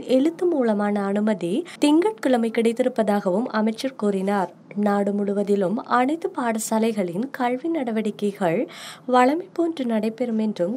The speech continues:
குறிப்பிட்ட அமைச்சரிடம் மேலதிக வகுப்புகளை நடத்துவதற்கு அனுமதி உண்டா என்று ஊடகவியலாளர் கேட்ட கேள்விக்கு, மேலதிக வகுப்புகளை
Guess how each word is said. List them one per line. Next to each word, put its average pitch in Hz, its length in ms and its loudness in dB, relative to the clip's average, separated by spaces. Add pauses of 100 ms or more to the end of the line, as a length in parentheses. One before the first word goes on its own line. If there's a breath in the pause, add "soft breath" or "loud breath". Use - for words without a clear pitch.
குறிப்பிட்ட 208 520 -2
அமைச்சரிடம் 202 760 -4
மேலதிக 320 540 0
வகுப்புகளை 214 600 0
நடத்துவதற்கு 208 720 0 (160)
அனுமதி 269 400 2
உண்டா 208 300 2 (120)
என்று 196 320 -2 (540 loud breath)
ஊடகவியலாளர் 269 1000 4
கேட்ட 220 260 -2
கேள்விக்கு, 214 640 0 (160)
மேலதிக 202 500 0
வகுப்புகளை 196 720 -2